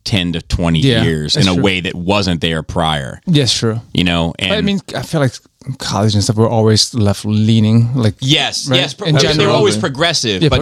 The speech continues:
Speaker 2: pro-, yeah.
Speaker 1: but, but not necessarily left leaning.
Speaker 2: That's true.
Speaker 1: You
Speaker 2: That's
Speaker 1: know?
Speaker 2: true.
Speaker 1: Yeah.
Speaker 2: Yeah.
Speaker 3: It's a
Speaker 1: Um,
Speaker 3: different, it's a different perspective. That's what it is.
Speaker 2: It, it's,
Speaker 1: Yeah.
Speaker 2: it's just a weird concept to me to, to demonize higher education in general.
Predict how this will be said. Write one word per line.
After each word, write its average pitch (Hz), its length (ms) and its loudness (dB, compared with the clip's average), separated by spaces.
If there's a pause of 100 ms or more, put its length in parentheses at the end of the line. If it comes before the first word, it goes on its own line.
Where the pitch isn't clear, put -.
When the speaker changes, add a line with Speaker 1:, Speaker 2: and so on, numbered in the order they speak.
Speaker 2:
pro-, 135 80 0
yeah. 113 80 0
Speaker 1:
but, 127 80 -8
but 127 100 0
not 143 160 -2
necessarily 123 680 -2
left 104 340 -2
leaning. 92 560 -2
Speaker 2:
That's 170 300 2
true. 120 300 -8
Speaker 1:
You - 100 -2
Speaker 2:
That's 117 160 0
Speaker 1:
know? 113 100 0
Speaker 2:
true. - 140 -12
Speaker 1:
Yeah. 98 380 -2 (220)
Speaker 2:
Yeah. 143 220 0 (140)
Speaker 3:
It's 117 140 0
a - 20 0
Speaker 1:
Um, 113 80 -2
Speaker 3:
different, 190 340 -4
it's 147 160 0
a 139 60 -2
different 131 320 -2
perspective. 98 640 -2
That's 98 240 -2
what 73 100 0
it - 140 -2
is. - 60 -4
Speaker 2:
It, - 180 0
it's, - 160 2
Speaker 1:
Yeah. 240 40 2
Speaker 2:
it's 214 100 2
just 233 140 0
a 226 60 0
weird 170 460 0 (240)
concept 160 460 4
to 131 40 2
me 135 100 6
to, 120 600 0 (180)
to - 180 2
demonize 123 840 4
higher 123 260 0
education 117 460 2
in 104 140 2
general. 104 420 2